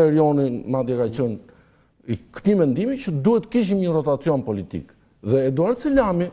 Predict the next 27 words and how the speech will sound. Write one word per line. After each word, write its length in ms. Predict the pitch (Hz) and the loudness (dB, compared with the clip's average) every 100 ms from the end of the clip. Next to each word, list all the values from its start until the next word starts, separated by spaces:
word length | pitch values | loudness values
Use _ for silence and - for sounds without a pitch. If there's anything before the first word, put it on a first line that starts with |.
| - | -4
atëherë, 380 | 262 214 214 - | -2 2 2 2
pikërisht 360 | 247 254 247 196 | -2 0 0 0
atëherë 340 | 180 226 196 | 2 2 2
kur 180 | - 123 - - _ - | 0 -4 -6 -18 _ 0
për 100 | 123 | 2
mendimin 340 | 127 139 151 | 2 0 0
tim 280 | 160 117 - - | 0 -2 -4 -2
duhet 320 | 240 262 156 92 | 2 4 2 0
vinte, 380 | 95 123 254 302 - _ _ _ _ _ | -6 -6 -6 -8 -12 _ _ _ _ _
nuk 240 | 180 262 233 | 2 2 2
erdhi. 340 | 143 90 85 - - - _ | 2 0 -6 -16 -20 -20 _
Dhe 100 | 120 | -2
po 180 | 131 151 | 0 0
vjen 200 | 185 277 | 2 2
tani 260 | 254 247 277 | 2 2 0
kur 320 | - 202 190 - | 0 0 0 -2
kjo 140 | - 240 | 0 0
qeveri 420 | 247 233 233 240 | 0 0 0 0
ka 140 | 214 190 | 0 -2
tetë 320 | - 254 202 | 2 2 4
vjet 300 | 175 190 165 - - _ _ | 2 2 2 -2 -20 _ _
dhe 120 | 120 156 | -2 -2
që 220 | 156 170 - - 117 - | 0 -2 -2 -10 -14 -2
më 200 | 139 139 | 0 0
duket 360 | 196 190 165 | 0 -2 -4
po 100 | - 151 | -2 0
ngjan, 320 | 143 175 | 2 0